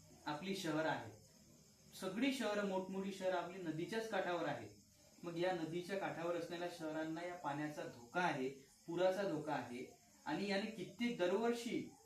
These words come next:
बघा मला वाईट वाटतं पण मी महाराष्ट्र फिरून शंभर गावचं पाणी पिलेलं आहो, त्यामुळे माझी गोष्ट ऐकण्यासारखी आहे. की आपल्याकडे न्यूज ह्या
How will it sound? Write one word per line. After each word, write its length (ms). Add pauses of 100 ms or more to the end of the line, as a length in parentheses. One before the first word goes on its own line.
(680)
बघा 360
मला 340
वाईट 300
वाटतं 480 (400)
पण 100
मी 180
महाराष्ट्र 500
फिरून 280
शंभर 400
गावचं 320
पाणी 260
पिलेलं 380
आहो, 160 (340)
त्यामुळे 340
माझी 260
गोष्ट 260
ऐकण्यासारखी 720
आहे. 340 (300)
की 140
आपल्याकडे 680
न्यूज 480 (320)
ह्या 220